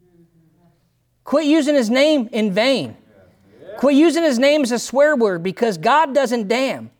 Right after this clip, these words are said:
God saves. Amen? That's what his job is. And that's why it's blasphemy when people are always using that as a swear word.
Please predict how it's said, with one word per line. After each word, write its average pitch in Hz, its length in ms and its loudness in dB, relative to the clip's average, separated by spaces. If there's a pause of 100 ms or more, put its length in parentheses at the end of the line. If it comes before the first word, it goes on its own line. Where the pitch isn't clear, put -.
(240)
God 247 280 0
saves. 214 640 -6
Amen? 190 480 -2 (960)
That's 262 240 -2
what 277 160 2
his 247 180 0
job 208 400 0
is. - 400 -10 (600)
And 170 80 -2
that's 262 200 0
why 277 200 2
it's 214 100 -8
blasphemy 196 880 -4 (280)
when 190 160 -4
people 240 560 0 (160)
are 180 240 2
always 226 500 0 (220)
using 226 560 2
that 180 340 0 (220)
as 196 180 0
a 214 60 -8
swear 294 420 2
word. 131 340 -4